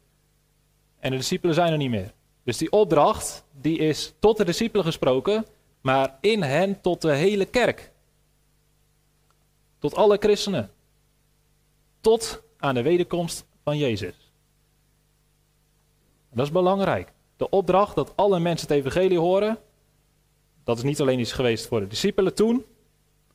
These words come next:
Dat is een opdracht die heel de kerk aangaat. Die elke gemeente aangaat.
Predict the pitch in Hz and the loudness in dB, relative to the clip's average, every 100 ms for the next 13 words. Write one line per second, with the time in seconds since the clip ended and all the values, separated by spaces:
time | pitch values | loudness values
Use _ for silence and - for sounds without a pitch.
0 | _ _ _ _ _ _ 123 - 156 123 | _ _ _ _ _ _ -8 -2 0 0
1 | 110 - 190 185 190 - - 117 98 123 | -4 -2 -2 0 -2 -2 -4 -4 -2 2
2 | 202 190 151 170 147 - 147 147 123 107 | 2 2 0 0 -2 -2 -2 -2 -2 -4
3 | 87 - _ _ _ _ _ _ _ - | -4 -16 _ _ _ _ _ _ _ -10
4 | 113 - 202 214 196 165 156 196 202 170 | -10 0 2 2 0 -2 0 0 0 0
5 | 135 110 107 87 - | 0 -2 -4 -8 -14